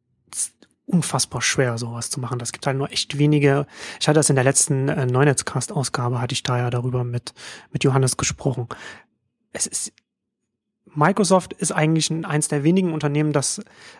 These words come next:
das weiß, wie man, wie man so eine Plattform aufbaut. Und selbst die selbst die tun sich halt unglaublich schwer, so neben Android und, und I O S noch was, noch was aufzubauen. Und das ist halt auch so, so Android und I O S sind halt auch so zwei,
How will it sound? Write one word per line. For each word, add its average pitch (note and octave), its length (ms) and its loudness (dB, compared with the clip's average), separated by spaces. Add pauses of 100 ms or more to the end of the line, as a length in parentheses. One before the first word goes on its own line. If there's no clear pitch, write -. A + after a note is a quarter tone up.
das C3+ 220 0
weiß, D3 240 2
wie F3 40 2
man, D3 240 2
wie C#3 60 -8
man C#3 120 -2
so C#3+ 80 0
eine C#3 100 0
Plattform C#3 400 -4
aufbaut. F3 520 -2 (440)
Und D3 180 -4
selbst D3 380 2
die C#3+ 180 -2 (680)
selbst - 300 -4
die D#3 160 -2
tun D3+ 180 0
sich B2+ 160 -4
halt B2+ 300 -4
unglaublich C#3 600 0
schwer, C3+ 340 2
so B2+ 140 -2
neben C3 320 0
Android C3 520 -2
und, B2+ 340 -4
und C3 460 -8
I C3+ 80 0
O C#3 80 -2
S - 200 -2
noch B2 140 -2
was, A#2+ 220 -4 (340)
noch B2+ 120 -2
was B2 140 2
aufzubauen. A#2+ 720 -2 (460)
Und C3+ 200 -4
das B2+ 120 0
ist D#3 100 0
halt C#3+ 100 2
auch - 140 -2
so, C#3 160 -2
so C3+ 260 -2 (180)
Android E3 260 4
und C#3+ 200 -2
I C#3 60 0
O C3+ 40 -2
S - 160 -2
sind D3 120 -2
halt D3 100 0
auch C#3+ 100 -4
so - 140 -4
zwei, D3 400 -2